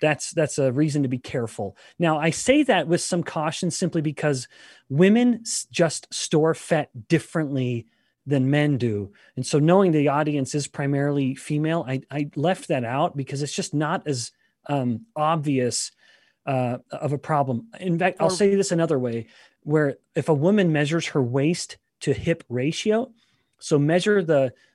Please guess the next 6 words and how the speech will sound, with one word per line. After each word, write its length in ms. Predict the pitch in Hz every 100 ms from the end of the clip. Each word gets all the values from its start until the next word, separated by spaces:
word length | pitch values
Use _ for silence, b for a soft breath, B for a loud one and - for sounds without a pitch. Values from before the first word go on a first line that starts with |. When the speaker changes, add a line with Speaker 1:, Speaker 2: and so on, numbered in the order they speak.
| -
Speaker 1:
the 200 | 139 127
smallest 720 | - 165 165 180 202 208 -
part 300 | - 151 170
around 340 | 143 139 143 160
the 80 |
belly, 460 | 143 143 147 202 220